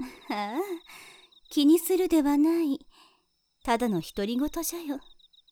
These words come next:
お前が思ったよりも男前だと思うてな。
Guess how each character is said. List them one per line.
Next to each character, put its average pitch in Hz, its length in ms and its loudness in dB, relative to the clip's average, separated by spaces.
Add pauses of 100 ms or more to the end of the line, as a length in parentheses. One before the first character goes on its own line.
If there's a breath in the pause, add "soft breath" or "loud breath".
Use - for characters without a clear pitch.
(760)
お 240 160 4
前 302 300 4
が 294 180 0
思 311 160 6
っ 339 100 2
た 277 140 -8
よ 262 140 -2
り 247 100 0
も 202 200 0
男 311 380 0
前 359 280 2
だ 370 140 -10
と 302 180 -2
思 277 240 0
う 294 80 -2
て 269 160 -8
な。 277 180 -6